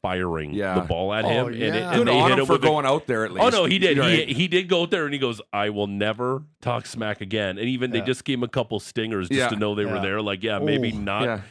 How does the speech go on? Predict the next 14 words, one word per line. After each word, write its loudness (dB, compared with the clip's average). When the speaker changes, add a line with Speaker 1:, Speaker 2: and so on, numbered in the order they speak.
Speaker 1:
smack -4
talk -2
us 0
Speaker 2:
It's -4
not 4
Speaker 1:
about 2
Speaker 2:
a 0
Speaker 1:
that. 4
Speaker 2:
tennis -2
ball 0
they're -2
whipping -2
Speaker 1:
No, 6
Speaker 2:
at. 4